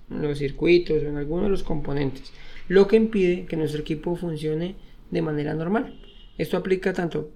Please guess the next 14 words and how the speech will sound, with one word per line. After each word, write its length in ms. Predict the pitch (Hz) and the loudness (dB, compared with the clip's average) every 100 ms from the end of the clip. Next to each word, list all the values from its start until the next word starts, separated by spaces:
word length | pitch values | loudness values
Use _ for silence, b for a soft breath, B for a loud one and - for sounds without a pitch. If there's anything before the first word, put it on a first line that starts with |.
| - - | -12 -6
para 240 | 151 147 | -4 -4
portátiles, 840 | - 135 160 160 202 202 196 - b b - | -8 -4 -4 -2 0 0 -2 -10 b b -4
todo 260 | - 156 143 | 8 10 10
en 220 | 135 147 | 8 0
un, 260 | 170 208 - - | -2 -6 -12 -6
todo 220 | - 156 143 | 4 6 6
en 120 | 147 | 4
uno, 260 | 180 185 | 0 0
equipos 360 | 156 151 151 170 | -2 -2 -2 0
de 60 | 175 | 0
escritorio, 540 | - 147 151 - - B B B - | -2 -2 0 0 -4 B B B 0
y 160 | 170 | 2
la 140 | 160 151 | 2 2
solución 600 | 165 160 175 202 226 | 0 0 0 0 -2